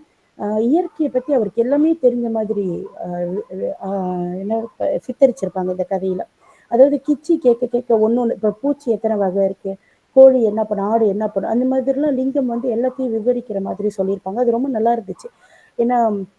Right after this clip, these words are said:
ரொம்ப இடத்துல படிக்காதவங்களுக்கு நிறைய விஷயம் தெரியும்ல, அப்ப அந்த கருத்தை உட்-, ஆ, வச்ச, முன் வச்ச மாதிரி இருந்தது. அடுத்தது நான்காவது வந்து சீன முதலாளியின் கிரீன் மர தொழிற்சாலை ஒன்று சுங்கை கம்பத்தில் எழுப்பப்பட்டதால் அங்கு வேலை செய்யவும்,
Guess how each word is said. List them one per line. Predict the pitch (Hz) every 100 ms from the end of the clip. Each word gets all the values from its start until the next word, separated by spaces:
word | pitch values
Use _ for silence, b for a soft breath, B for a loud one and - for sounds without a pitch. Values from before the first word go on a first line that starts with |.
| _ - _ _
ரொம்ப | 220 233 240
இடத்துல | 226 - 254
படிக்காதவங்களுக்கு | 240 240 269 247 220 233
நிறைய | 226 214 240
விஷயம் | 233 226 247 196
தெரியும்ல, | 196 196 175
அப்ப | - - 190
அந்த | 202 214
கருத்தை | 233 233 214
உட்-, | 196 - _ 202
ஆ, | 196
வச்ச, | 190 202 190 247
முன் | 220 233
வச்ச | 214 -
மாதிரி | 185 185 190
இருந்தது. | 190 185 180 185 - B B B B B -
அடுத்தது | 247 311 - 254 320
நான்காவது | 254 262 285 269 233 196
வந்து | 208 220 381
சீன | - - 302 320 311
முதலாளியின் | 262 220 240 233 220 208 202 320 - -
கிரீன் | 202 254 294 302 302 -
மர | 226 208 220 254 -
தொழிற்சாலை | 208 233 - 190 175
ஒன்று | 208 214 202 381 b b b _
சுங்கை | 277 277 277
கம்பத்தில் | - 220 214 208 208
எழுப்பப்பட்டதால் | 214 233 240 220 196 180 240 359
அங்கு | 226 233 254 247
வேலை | 233 240 254
செய்யவும், | 254 202 185 170 233 370